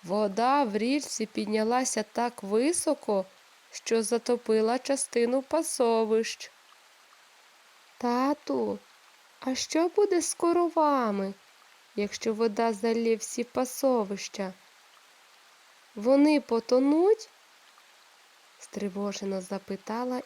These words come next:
Ірис. "І що буде з нашим конем?" "Не переживай, доню. І темперал,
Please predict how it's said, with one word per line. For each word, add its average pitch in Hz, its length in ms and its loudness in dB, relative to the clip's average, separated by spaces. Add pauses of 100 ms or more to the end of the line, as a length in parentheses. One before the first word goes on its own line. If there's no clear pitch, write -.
(120)
Ірис. 190 600 -8 (960)
"І 233 140 -4
що 285 340 0
буде 294 340 0
з 285 80 -4
нашим 285 480 0
конем?" 240 840 -2 (1500)
"Не 320 180 2
переживай, 269 840 2
доню. 180 560 -4 (1120)
І 226 160 0
темперал, 196 1040 -2